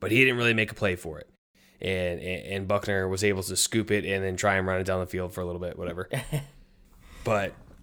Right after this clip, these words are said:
Speaker 2: Um,
Speaker 1: but I thought that was, I thought that was very important.
Speaker 2: Yeah.
Speaker 1: I thought it was very important. I think that, that, that shut the door entirely, entirely. Um, and, and one player we haven't shouted out yet.
Speaker 2: Mm-hmm.
Speaker 1: Wanna get to him. Wanna touch on him.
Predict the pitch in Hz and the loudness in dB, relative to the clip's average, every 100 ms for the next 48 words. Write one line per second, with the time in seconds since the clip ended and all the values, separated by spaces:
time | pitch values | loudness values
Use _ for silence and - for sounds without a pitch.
0 | - - 120 113 104 104 117 117 110 123 | -10 2 6 6 4 0 4 6 8 6
1 | 117 110 98 104 107 110 107 92 107 98 | 6 4 2 -2 2 2 2 4 6 4
2 | 92 95 - - 117 101 - - 107 101 | 0 -4 -6 -6 -4 -4 -6 -6 -2 0
3 | 95 90 101 101 98 98 92 98 95 87 | 0 2 4 4 4 0 0 -2 -2 -2
4 | 98 87 98 90 - - 101 98 101 98 | -4 -2 -6 -2 0 0 -2 -2 -2 0
5 | 87 - - - - - - - - - | -2 -6 -18 -20 -20 -20 -20 -20 -20 -20
6 | _ _ - 110 101 - 104 73 - - | _ _ -6 -4 -2 0 0 -2 -10 -14
7 | - - - - 101 104 95 85 82 - | -18 -20 -10 -6 0 2 2 -2 -10 -6
8 | 104 101 92 92 98 - 113 110 117 120 | 0 0 -2 -8 -14 -2 0 2 2 4
9 | 147 139 139 131 123 110 113 113 101 104 | 2 4 4 4 2 2 2 2 0 2
10 | 98 92 85 - - - - _ - - | 2 2 -2 -8 -20 -20 -20 _ -20 -20
11 | - 104 92 - - - 117 104 98 90 | -10 -6 -6 -8 -16 -14 -10 -4 -4 -4
12 | 90 92 87 85 95 90 92 92 90 | -6 -6 -8 -10 -10 -6 -6 -4 -8